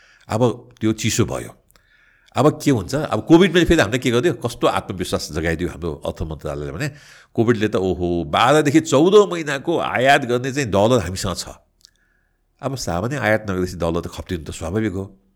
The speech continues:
होइन? विदेशमा काम गर्ने मान्छेले चाहिँ, अ, भएको चाहिँ देश, देशमा पठाउनु स्वाभाविक हो, रेमिट्यान्सहरू, होइन? अब अहिले हेर्नुहोस् त, हामी एक दुई वर्षमै बाह्र चौध महिनाबाट तपाईँको सिक्स पोइन्ट सेभेन मन्थ्स क्यापेसिटीमा गइसक्यौँ, है?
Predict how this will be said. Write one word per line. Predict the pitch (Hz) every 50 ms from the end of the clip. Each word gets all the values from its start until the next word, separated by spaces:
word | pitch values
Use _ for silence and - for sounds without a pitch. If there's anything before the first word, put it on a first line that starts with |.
| _ _ _ _ _ -
होइन? | 90 117 - _ _ _ _ _ _ _ -
विदेशमा | 101 117 113 110 120 110
काम | 113 101 98 92
गर्ने | 101 101 98
मान्छेले | 90 92 90 - 87 90
चाहिँ, | 87 - 95 87
अ, | - - - _ _ _ - 76 71 73 71 71
भएको | 62 62 73 78 95 90 101 98
चाहिँ | 85 98 95 90 78 71 - - -
देश, | 76 73 92 82 - - - - -
देशमा | - 92 - - 101
पठाउनु | 76 85 82 - 92 82
स्वाभाविक | 78 - 87 85 101 113 98 104 78
हो, | 87 92 92 - - _ - -
रेमिट्यान्सहरू, | 78 87 92 92 76 90 85 - - 78 78 90
होइन? | - _ - 80 135 139 - _ _ _ _ _ _ _ _ -
अब | 113
अहिले | 113 113 101 95
हेर्नुहोस् | 85 95 101 95 - -
त, | 120 123 - _ _ _ _ _ _ _ _ _ _ _ _ _ _ _ _ _
हामी | - 95 120 151 160 - - - _ _ -
एक | - 135 160 165 147
दुई | 117 139 160 151
वर्षमै | 120 113 107 - - 90 78 92 127 175 - - - _ _ _ _ _ _ _ _ _ _ -
बाह्र | 101 107 123 120
चौध | - - 123 113 110 117
महिनाबाट | 98 98 92 87 85 76 73 73 -
तपाईँको | 143 - - 78 82 85 110
सिक्स | 107 - - - - -
पोइन्ट | - - 123 123 117
सेभेन | - - 104 113 113 98
मन्थ्स | 90 90 104 120 - - - - - - - -
क्यापेसिटीमा | 92 82 73 78 - 67 76 92
गइसक्यौँ, | 80 87 80 71 - - - - - _ _ _ _ _ _ _ _ _ _ - 101
है? | 113